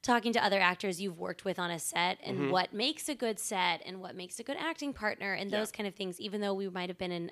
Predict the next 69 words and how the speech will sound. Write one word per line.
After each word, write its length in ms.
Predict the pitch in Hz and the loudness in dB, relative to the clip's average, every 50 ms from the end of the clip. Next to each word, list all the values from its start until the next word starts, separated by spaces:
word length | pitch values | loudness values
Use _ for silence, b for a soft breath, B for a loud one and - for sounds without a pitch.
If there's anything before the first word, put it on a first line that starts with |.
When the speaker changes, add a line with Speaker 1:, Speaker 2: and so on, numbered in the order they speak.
| - | -8
Speaker 1:
a 40 | 196 | -6
slightly, 520 | - - - - 196 180 180 - 175 170 175 | -6 -6 -4 -2 -2 -4 -2 -2 -4 -4 -4
like, 280 | 170 - - - - - - - | -4 -6 -8 -8 -10 -10 -4 -2
outlandish 640 | 185 - - - 185 170 170 180 190 185 165 - | -2 -2 -2 -2 -4 -6 -6 -6 -6 -8 -8 -6
movie 340 | 196 190 190 180 190 180 185 | -6 -6 -6 -6 -6 -6 -8
in 80 | 190 196 | -8 -8
which, 240 | 190 - - - - | -8 -8 -8 -8 -6
like, 240 | - - - - - | -6 -8 -10 -10 -10
we 120 | - - 185 | -12 -10 -8
were 80 | 190 | -8
encouraged 440 | 196 185 185 - 196 190 185 - - | -8 -8 -8 -8 -8 -8 -8 -8 -8
to 60 | 220 | -6
improvise 460 | 196 190 196 190 180 185 185 185 - - - | -6 -4 -4 -4 -4 -4 -4 -4 -6 -2 0
often 420 | 202 196 185 - - 196 185 185 | 0 0 0 0 -2 -2 -2 -2
and 140 | 190 196 180 | -4 -4 -2
things 240 | 208 208 220 - - | -2 -2 -2 -4 -6
<laughs> 80 | 196 | -8
like 100 | - - | -8 -10
that. 80 | - - - - | -12 -4 0 2
Speaker 2:
I 40 | 151 | 6
know, 360 | 143 156 151 143 127 113 120 | 10 10 12 12 12 10 8
which 280 | - 151 165 185 - - - | 6 8 8 10 10 10 10
I 100 | 165 170 | 10 10
wish 540 | 165 147 139 147 170 175 170 - - - - 277 240 - - | 10 10 8 8 10 10 10 8 6 6 4 2 0 -2 -6
Speaker 1:
<laughs> 180 | - - - - | -8 0 4 8
Speaker 2:
I 120 | 151 151 | 8 8
had. 280 | 147 151 156 139 131 - - - | 8 8 6 6 4 4 6 8
I 140 | 180 233 233 | 10 10 10
think 160 | 277 262 214 | 8 6 6
I 80 | 151 | 6
did 180 | 120 127 120 165 | 8 6 4 2
realize 360 | 185 208 139 113 110 110 - | 0 -4 -4 -4 -2 -2 -2
just 160 | - 123 - | -2 -4 -4
how 100 | - 120 | -6 -6
lucky 260 | 101 104 113 - - 101 | -6 -8 -8 -10 -10 -12
we 100 | 101 98 | -12 -10
were 180 | - 85 82 | -10 -10 -10
at 100 | 78 - | -10 -10
the 80 | - 120 | -12 -14
time 300 | - 104 85 80 67 - - _ _ _ _ - - | -12 -12 -12 -12 -14 -16 -20 _ _ _ _ -14 -12
to 80 | - | -8
be 100 | - 113 | -6 -6
doing 180 | - - 240 262 | -6 -4 0 0
Speaker 1:
Yeah. 200 | 247 185 - 165 165 - | 2 2 0 -2 -6 -8
Speaker 2:
that. 60 | - | -8
It 40 | 117 | -8
was, 220 | 113 107 95 - - _ _ _ _ _ _ - | -6 -6 -8 -12 -16 _ _ _ _ _ _ -6
well, 100 | 127 104 | -4 -4
we'll, 200 | 98 98 - - _ - | -4 -6 -10 -12 _ -16
you 80 | - | -16
know, 80 | - - | -16 -16
we'll 80 | - - | -16 -18
get 160 | - - - | -18 -18 -18
to 80 | - - | -16 -16
that 120 | - - - | -16 -12 -8
when 60 | 226 | -2
we 40 | 233 | 0
Speaker 1:
Yeah, 120 | 214 165 | 0 0
Speaker 2:
get 60 | - - | 0 -2
to 40 | |
the 60 | 160 - - | -8 -14 -14
movie. 60 | - - | -8 -6
Speaker 1:
it 80 | 220 | -4
was, 240 | 214 196 185 - - - | -4 -4 -4 -8 -10 -10
it 100 | - 196 | -10 -8
was 140 | 180 175 | -8 -10
a 40 | 180 | -10
very 200 | 170 175 156 156 | -10 -10 -10 -10
special, 460 | 151 - - - 156 - - - - | -12 -12 -12 -10 -10 -10 -10 -10 -12